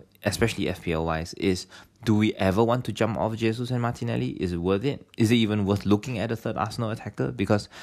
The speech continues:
right now, owning an Arsenal defender such as Saliba is definitely value for money. But the question is,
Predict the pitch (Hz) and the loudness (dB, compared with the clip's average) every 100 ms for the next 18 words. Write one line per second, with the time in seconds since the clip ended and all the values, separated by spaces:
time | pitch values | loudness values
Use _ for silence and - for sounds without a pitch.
0 | - - - 165 151 135 120 117 120 - | -20 -14 4 4 6 4 4 2 -4 -12
1 | - - - _ 139 147 151 143 98 101 | -20 -20 -20 _ 6 8 6 2 0 0
2 | 104 113 110 104 95 127 139 107 82 80 | 0 0 2 2 2 4 4 4 0 -2
3 | 85 78 - - 98 95 87 78 90 - | -8 -10 -4 2 4 6 4 4 -2 2
4 | 127 139 135 98 87 82 87 85 - 80 | 2 4 2 0 -2 2 2 2 0 0
5 | 92 73 82 - _ - 87 - - 127 | 0 0 -8 -12 _ 0 0 0 0 0
6 | - 101 92 101 80 - | 2 0 2 2 2 -4